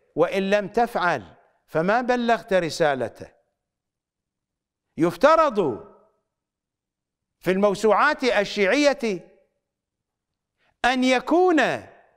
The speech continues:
المنطق العلمي العقائدي الذي على أساسه تبوب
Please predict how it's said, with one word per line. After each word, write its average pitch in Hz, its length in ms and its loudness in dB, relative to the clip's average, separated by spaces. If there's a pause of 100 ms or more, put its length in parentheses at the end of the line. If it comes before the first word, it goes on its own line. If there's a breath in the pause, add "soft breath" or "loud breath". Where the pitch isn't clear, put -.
(460 soft breath)
المنطق 277 1080 2 (440)
العلمي 226 1000 0
العقائدي 226 1120 0
الذي 233 840 -2 (280)
على 190 200 0
أساسه 180 840 -2 (600)
تبوب 185 840 0